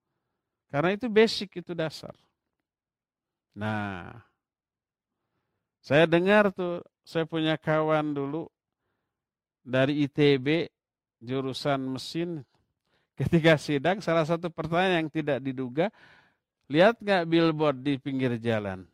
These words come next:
Iya. "Kamu perhatikan nggak?" Iya. "Itu ada lubang-lubangnya, kan?" Iya. "Kenapa ada lubang-lubangnya?" Tidak bleng semua besi plat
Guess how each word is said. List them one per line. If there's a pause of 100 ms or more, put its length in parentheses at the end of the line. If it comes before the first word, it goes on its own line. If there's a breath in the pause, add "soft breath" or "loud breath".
(140)
Iya.
"Kamu
perhatikan (100)
nggak?" (800)
Iya. (180)
"Itu
ada
lubang-lubangnya,
kan?" (960)
Iya. (240)
"Kenapa
ada
lubang-lubangnya?" (720)
Tidak
bleng (320)
semua
besi
plat